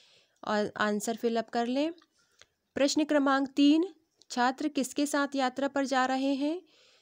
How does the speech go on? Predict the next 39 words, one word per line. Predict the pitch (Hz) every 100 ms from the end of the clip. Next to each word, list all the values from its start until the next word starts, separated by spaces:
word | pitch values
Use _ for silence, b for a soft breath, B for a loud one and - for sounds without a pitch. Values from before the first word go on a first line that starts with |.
| b _
तो | 214
इसका | 208 - 226
राइट | 220 226 233
आंसर | 220 220 240
है | 247 247
ऑप्शन | 208 - 240 233
बी, | 233 269 320 381 - -
अपने | 208 240 240
शिक्षकों | - 226 - 240 262 254
के | 277
साथ। | 269 269 285 302 - _ _ _ _ _ _ _ - - -
आंसर | 202 208 247
फिल | 247 262
अप | 254 247
कर | 254 262
लें। | 285 330 403 _ b b b b b b -
प्रश्न | 254 269 294
क्रमांक | 294 277 285 269
चार | 262 247 262
दिया | 254 277
है, | 269 285 330 - b b b -
यात्रा | 240 233 262 311
में | 311
ले | 285 285
जाने | 269 254 262
वाले | 262 262 269
सामान | 269 254 247 254 269 269 b b _
की | 247
कौन | 240 240 240 240
सी | - 285
सूची | 277 269 285
सही | 277 254 269
है? | 269 285 349 - _ _ -
इसका | 214 - 233
राइट | 220 220 226
आंसर | 220 208 247
है | 247 240
ऑप्शन | 190 - 240 233
सी, | - 262 330